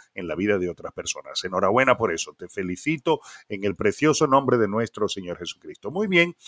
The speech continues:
yo estoy intentando compartir con vosotros algunos pensamientos de la palabra del Señor, buscando, eh, es, encontrar algunos versículos de la Escritura para afianzar ese pensamiento que hace unos tres, eh, podcasts empecé a mencionar,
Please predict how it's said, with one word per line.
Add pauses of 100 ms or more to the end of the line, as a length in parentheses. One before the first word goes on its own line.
(280)
yo
estoy
intentando
compartir
con
vosotros
algunos
pensamientos
de
la
palabra
del
Señor,
buscando, (420)
eh,
es,
encontrar
algunos
versículos
de
la
Escritura
para
afianzar
ese
pensamiento
que
hace
unos
tres,
eh,
podcasts
empecé
a
mencionar,